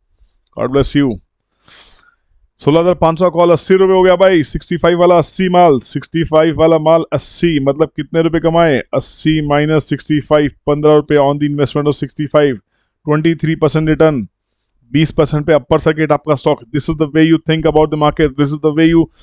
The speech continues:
change your psychology, this is the way you book your profits।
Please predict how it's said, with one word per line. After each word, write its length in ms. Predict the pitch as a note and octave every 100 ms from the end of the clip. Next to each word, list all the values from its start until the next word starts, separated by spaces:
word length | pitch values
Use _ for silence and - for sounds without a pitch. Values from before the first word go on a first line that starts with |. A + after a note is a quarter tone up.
| _ _ _ _
change 200 | D#3+ E3
your 100 | E3
psychology, 480 | D#3 D3+ D#3+ D#3 D#3
this 160 | C#3+ C3+
is 100 | D3+
the 140 | D3
way 120 | D#3+
you 80 | D#3
book 200 | D3 D#3
your 140 | D3+
profits। 440 | D#3 - D3 -